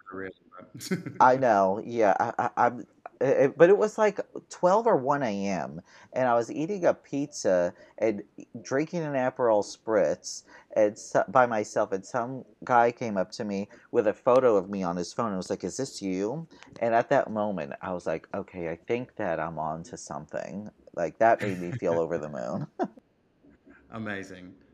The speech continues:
Speaker 1: That,
Speaker 2: Mm-hmm.
Speaker 1: that, that's, that's so good. Um, to, to go, obviously, from not getting picked to being recognized. Um, and obviously, you know,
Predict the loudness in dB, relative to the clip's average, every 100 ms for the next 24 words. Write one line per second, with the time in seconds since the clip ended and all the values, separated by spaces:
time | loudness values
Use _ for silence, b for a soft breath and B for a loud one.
0 | -14 -8 -6 -6 -8 -8 -10 -12 -18 -18
1 | -12 -10 -8 -8 -10 -12 -6 -2 -2 -2
2 | -4 -4 -8 -14 _ -12 -8 -8 -10 -14
3 | -6 -4 -4 -6 -6 -8 -8 -10 -12 -10
4 | -10 -8 -12 -14 b b -12 -10 -8 -8
5 | -8 -12 -12 -12 -14 -20 -20 _ -14 -12
6 | -10 -10 -12 -12 -14 -12 -10 -10 -12 -16
7 | -20 -20 -12 -10 -8 -10 -12 -16 B -8
8 | -6 -2 -2 -4 -4 -4 -6 -6 -6 -6